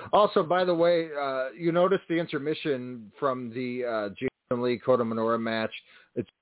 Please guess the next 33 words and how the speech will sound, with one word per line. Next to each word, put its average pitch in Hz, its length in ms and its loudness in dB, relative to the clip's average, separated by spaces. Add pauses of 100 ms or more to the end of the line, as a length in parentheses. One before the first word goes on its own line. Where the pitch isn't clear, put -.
(160)
the, 120 300 4
uh, 107 320 6
the 107 60 0 (100)
six-man, 113 720 0 (460)
eight-man 156 420 0
we're 113 120 -4
gonna 107 160 -2
talk 107 300 -2
about 98 280 -2
here. 95 320 -6 (440)
Uh, 107 260 2 (800)
as 143 160 2
we, 160 180 0
as 139 140 4
you 127 100 -2
said, 123 220 2
Masquerade 135 600 2
comes 127 280 0
out. 113 300 2 (920)
Jason 254 420 2
Lee 269 180 6
and 175 100 0
Kota 202 200 6
Minoura, 180 520 4
after 185 260 0
having - 320 -4
that 139 180 0
match, 127 320 -6 (420)
uh, 120 580 -2 (880)
just 202 280 0
as 208 140 -4
in 170 140 0
costume. 113 600 -6